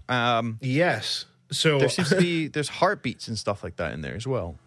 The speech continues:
Speaker 2: Like, so everyone's kind of, like, dissected this. So I, I messaged Gareth with, uh, that because,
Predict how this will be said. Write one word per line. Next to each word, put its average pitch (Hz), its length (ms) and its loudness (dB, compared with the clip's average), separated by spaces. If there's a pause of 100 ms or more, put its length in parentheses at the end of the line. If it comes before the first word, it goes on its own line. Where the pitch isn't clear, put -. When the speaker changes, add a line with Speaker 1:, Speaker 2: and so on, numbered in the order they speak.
(100)
Speaker 2:
Like, 117 160 -2
so 123 240 -2
everyone's 143 460 2
kind 143 180 2
of, 135 160 0
like, 127 260 0 (220)
dissected 131 720 0
this. 113 220 0 (120)
So 139 240 4
I, 165 400 4 (380)
I 165 180 6
messaged 170 440 2
Gareth 127 480 2
with, 120 520 0 (100)
uh, 110 320 2
that 110 260 0
because, 120 560 -2